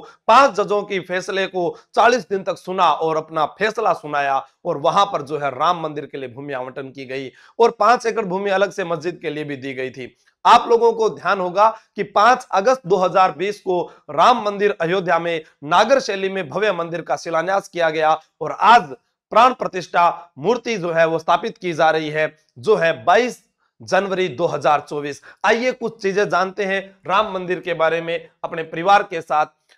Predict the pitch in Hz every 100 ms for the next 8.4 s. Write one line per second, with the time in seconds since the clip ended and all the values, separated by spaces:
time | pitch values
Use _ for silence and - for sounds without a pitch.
0 | _ 240 185 196 262 269 233 226 233 214
1 | 196 190 170 147 147 143 139 151 165 165
2 | 165 160 139 151 151 - - 175 147 147
3 | 151 143 147 139 165 165 165 165 151 143
4 | 151 - _ 202 214 143 208 214 226 196
5 | 196 180 175 180 135 156 165 - 156 202
6 | 214 185 - 151 147 135 135 _ _ -
7 | 185 190 190 190 190 170 160 160 139 185
8 | 180 180 175 180